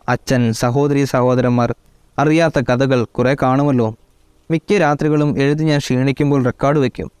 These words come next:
പാട്ടിന് മുമ്പ് തന്നെ ആരാണ് പാടുന്നത്, പാട്ടിൻ്റെ സാരം എന്താണ്, ഇതൊക്കെ ഞാൻ നേരത്തെ announce ചെയ്യും. ഞാൻ പറയും, "ദാ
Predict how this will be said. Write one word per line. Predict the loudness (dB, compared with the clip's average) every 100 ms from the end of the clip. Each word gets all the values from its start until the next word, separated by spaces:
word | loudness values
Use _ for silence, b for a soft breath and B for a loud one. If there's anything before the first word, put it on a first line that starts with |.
| -6
പാട്ടിന് | -2 0 0
മുമ്പ് | 0 0 0 0
തന്നെ | 0 0
ആരാണ് | 0 0 0 0 0
പാടുന്നത്, | 0 0 2 0 0 0
പാട്ടിൻ്റെ | 0 0 0 -2 -2
സാരം | -2 -2 0 0 0
എന്താണ്, | 0 0 0 -4 -8 _ _ -4
ഇതൊക്കെ | -2 0 0
ഞാൻ | 0 2
നേരത്തെ | 0 0 0
announce | 0 0 0 -2
ചെയ്യും. | -2 0 -2 _ -2
ഞാൻ | 0 0
പറയും, | 0 0 0 0
"ദാ | 0 0